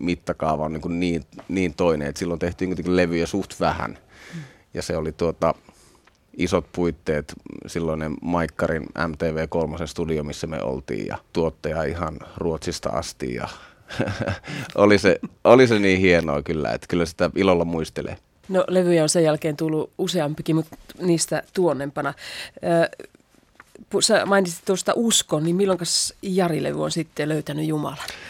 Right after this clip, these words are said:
Speaker 1: No, <clears throat> se nyt on tää perinteinen, to-, toinen perinteinen, tuota, tarina, että mä oon kasvanut uskovaisessa kodissa.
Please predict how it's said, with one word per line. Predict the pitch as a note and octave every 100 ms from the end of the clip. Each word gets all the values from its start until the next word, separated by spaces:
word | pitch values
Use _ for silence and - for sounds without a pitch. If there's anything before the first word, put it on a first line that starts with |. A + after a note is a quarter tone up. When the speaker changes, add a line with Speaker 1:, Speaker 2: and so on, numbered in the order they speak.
| - - _ _ -
Speaker 1:
No, | C3 E3 F#3 - _ -
<clears throat> | - - - G#3 G#3+ F#3 D#3 C3+ G#2+ -
se | - C#3+
nyt | C#3+
on | C#3+
tää | D3+ D3
perinteinen, | D#3 C#3+ B2+ B2+ A#2+ - B1 C2 -
to-, | D3 - -
toinen | D#3+ C#3+ A#2+
perinteinen, | - A#2 G#2 G2+ G2+ G#2 F2+ G1+ G1+ - -
tuota, | G#2 F#2+ G2+ - -
tarina, | A2 G2+ F#2
että | F2 - F2+
mä | G2 G2+ F#2
oon | G#2+
kasvanut | A2+ G#2+ G#2+ G2+
uskovaisessa | G2+ - G2+ F#2+ -
kodissa. | - G#2 F#2+ -